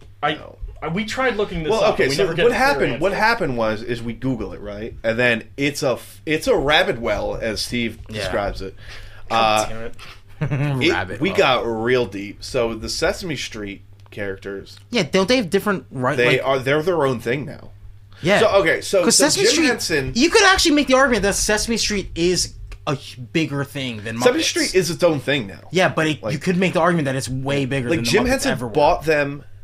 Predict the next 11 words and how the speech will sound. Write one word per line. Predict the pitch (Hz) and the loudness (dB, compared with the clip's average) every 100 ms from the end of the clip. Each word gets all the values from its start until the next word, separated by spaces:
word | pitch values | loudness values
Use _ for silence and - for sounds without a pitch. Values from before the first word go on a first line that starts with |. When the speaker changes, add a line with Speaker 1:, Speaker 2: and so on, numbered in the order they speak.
| - - | -20 -12
Speaker 2:
sold | - - 196 196 151 | -6 -2 2 2 2
them. | 117 101 104 - - - - - - - - - - - - - - - | -2 -2 -6 -14 -18 -16 -14 -12 -12 -12 -14 -14 -14 -12 -12 -14 -12 -10
Speaker 1:
All | 147 | -4
right, | 131 | -4
so | 151 | -4
the | 143 | -2
Muppets | 175 202 135 | 0 0 -2
started | - 170 156 143 | 0 2 2 -2
in | |
nineteen | 139 135 139 | -4 -4 -6
fifty-five. | 127 135 - - 127 101 82 | -6 -6 -8 -10 -6 -6 -8